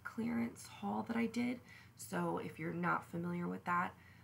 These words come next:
I got over a hundred and fifty items from multiple Ross stores, brand new with tags, on average two dollars. I think it was, like, thirty-six cents or two dollars and forty-one cents or something like that. Um, so even though this wasn't the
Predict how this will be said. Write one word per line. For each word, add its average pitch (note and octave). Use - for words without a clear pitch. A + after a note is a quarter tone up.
I F3+
got D#3+
over E3
a E3
hundred E3+
and E3+
fifty D#3+
items D#3+
from E3
multiple E3
Ross D#3
stores, E3+
brand F3
new F#3+
with G3+
tags, F3+
on E3
average D#3+
two -
dollars. F3
I -
think F#3
it F3
was, F3
like, -
thirty-six E3
cents E3
or D#3+
two -
dollars D#3
and D#3+
forty-one D#3
cents D#3
or -
something F#3
like E3+
that. -
Um, E3+
so E3+
even F3+
though E3+
this E3+
wasn't E3+
the D3+